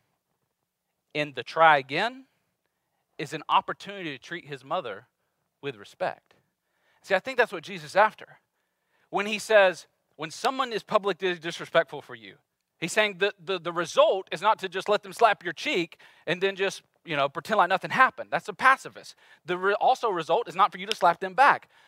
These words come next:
The, the, the result, the thing that you should do, the gospel response, is to say, "I'm gonna give you another opportunity to treat me like I'm a human." I'm gonna give you another opportunity to treat me with respect.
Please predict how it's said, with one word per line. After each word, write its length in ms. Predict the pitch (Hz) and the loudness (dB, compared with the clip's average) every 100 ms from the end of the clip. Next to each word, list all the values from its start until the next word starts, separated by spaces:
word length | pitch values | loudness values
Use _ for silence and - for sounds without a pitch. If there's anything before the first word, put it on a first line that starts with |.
| _ | _
The, 220 | 160 196 - 151 | -6 -6 -10 -12
the, 240 | 190 156 160 | -12 -10 -6
the 140 | 175 | -4
result, 500 | 170 151 247 285 160 | -4 0 2 2 0
the 80 | 160 | -6
thing 180 | 208 196 | -6 -6
that 100 | 175 | -10
you 120 | 185 | -12
should 280 | - 214 180 | -4 -4 -4
do, 120 | 254 | -8
the 80 | 147 | -2
gospel 420 | 175 190 - 185 | 4 4 4 -4
response, 500 | 160 - 311 175 - - - | 0 4 6 4 0 -16 -14
is 80 | |
to 60 | 160 | 2
say, 120 | 208 175 | 4 4
"I'm 120 | 302 | 2
gonna 160 | 349 | 0
give 180 | 170 220 | -4 -8
you 80 | 233 | -2
another 220 | 214 214 | 0 4
opportunity 560 | 180 185 - 220 240 220 | 4 2 -2 -8 -8 -10
to 0 | |
treat 240 | - 214 | -10 -10
me 100 | 185 | -4
like 300 | 175 170 - - | 2 2 2 -4
I'm 120 | 151 | -6
a 60 | 131 | -8
human." 220 | 123 95 _ _ _ _ _ _ - | -18 -20 _ _ _ _ _ _ -10
I'm 60 | |
gonna 100 | 247 | -8
give 80 | 277 | -6
you 40 | 214 | 0
another 180 | 214 | 4
opportunity 360 | 196 170 208 190 | 4 4 -6 -10
to 60 | - | -10
treat 160 | 202 | -10
me 80 | 170 | -10
with 160 | 165 147 | -10 -10
respect. 540 | 139 - - - | -10 -6 -6 -8